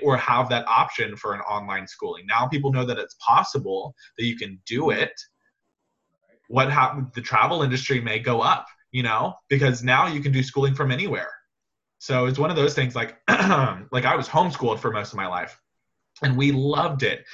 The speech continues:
'cause we could finish our work super early. We could always go on trips. We could go wherever we wanted to go. We could work from wherever we wanted to work. And that's the same thing with the business industries. Everybody's figuring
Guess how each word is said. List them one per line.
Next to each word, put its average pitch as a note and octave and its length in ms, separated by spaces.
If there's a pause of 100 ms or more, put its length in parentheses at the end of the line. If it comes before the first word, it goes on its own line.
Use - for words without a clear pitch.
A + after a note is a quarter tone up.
(140)
'cause C3+ 140
we C#3 100
could C3+ 160
finish D3+ 280
our D3 120
work C#3 200
super C#3 320
early. A#2 380
We G#2 120
could G2 120
always C3+ 340
go C3 220
on B2+ 180
trips. G#2 400
We G2 80
could F#2+ 160
go A#2+ 120
wherever C3 340
we B2 120
wanted A2+ 420
to A#2 100
go. G2 440
We F#2+ 140
could F#2 100
work A2+ 280
from B2 120
wherever A#2+ 340
we A2+ 120
wanted G#2+ 300
to A2 100
work. G2 280 (440)
And A2 100
that's C3+ 160
the C3 60
same B2 200
thing A#2+ 160
with A2 140
the G2 160
business B2+ 460
industries. G2 640
Everybody's A#2+ 360
figuring A2 380